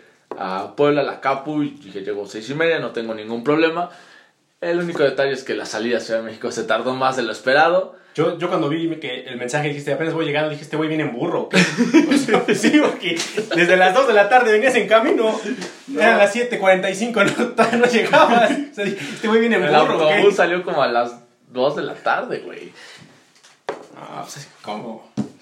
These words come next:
Speaker 1: No, estoy
Speaker 2: Hay
Speaker 1: exagerando.
Speaker 2: prioridades.
Speaker 1: Como a las tres salió. Pero, no, ya ni me digas. Pero bueno, el chiste es que llegué tarde, llegué al medio tiempo.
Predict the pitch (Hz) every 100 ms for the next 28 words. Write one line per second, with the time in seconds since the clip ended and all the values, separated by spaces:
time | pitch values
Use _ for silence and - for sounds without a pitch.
0 | - - 131 135 120 117 - 135 131 175
1 | 139 - 123 131 - 113 113 - 135 131
2 | 127 110 110 - - - _ _ - 131
3 | 123 123 120 117 110 110 - _ _ 151
4 | 208 175 135 147 135 101 98 101 - -
5 | - - 151 160 170 190 180 147 - _
6 | - 147 151 196 180 151 147 156 165 147
7 | - - 170 185 190 185 185 - 123 127
8 | 135 131 127 127 123 165 180 185 180 175
9 | 175